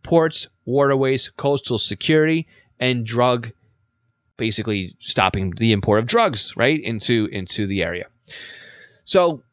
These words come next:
they're also responsible, again, too, for maintaining the waterways or the navigational safety, such as buoys, right? Making sure that they are where they're supposed to be, making sure that they're functioning, making sure that they're,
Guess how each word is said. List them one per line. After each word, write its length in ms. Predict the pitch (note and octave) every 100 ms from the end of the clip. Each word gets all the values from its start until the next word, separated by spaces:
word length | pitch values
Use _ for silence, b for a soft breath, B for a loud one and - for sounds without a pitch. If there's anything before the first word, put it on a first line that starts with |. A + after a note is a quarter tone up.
| _ _ _ _ -
they're 140 | D#3+ A3
also 260 | B3 A#3+
responsible, 640 | F#3+ - F3+ E3 - E3
again, 340 | C#3+ C#3+ A#3 D3
too, 240 | - B3
for 140 | - C#3+
maintaining 680 | D3+ C#3 - D#3+ D#3+ E3 D#3+
the 80 |
waterways 680 | C#3 A#2+ A#2 A#2 G#2 G#2+ A2+
or 220 | - G#2+ A2
the 80 |
navigational 600 | G#2+ G#2 A2 G2 G2 - A2
safety, 400 | G3+ G#3+ - D#2+
such 320 | - E2+ -
as 260 | G2+ G#2+
buoys, 680 | G#2 B2+ A#3 G3 - - - _ _ _
right? 300 | G2 C3+ -
Making 280 | - F2+ G2+
sure 280 | - A#2+ A2+
that 280 | A2 A2 -
they 180 | A#2+ A#2
are 320 | G#2+ G#2+ G#2
where 180 | G#2 A#2+
they're 140 | C3
supposed 400 | A#2+ C3 C3+ -
to 60 | A#2+
be, 400 | F3+ E3+ F#2+ F2
making 220 | F2 -
sure 180 | - G#2
that 160 | A2+
they're 300 | B2+ A#2 A#2 - B B B -
functioning, 640 | D3 A3 - A#2 E2 E2
making 300 | E2 F2+ G2
sure 320 | - A#2 A2+
that 260 | A2 G#2+ G#2+
they're, 420 | A2+ A#2 A2+ A2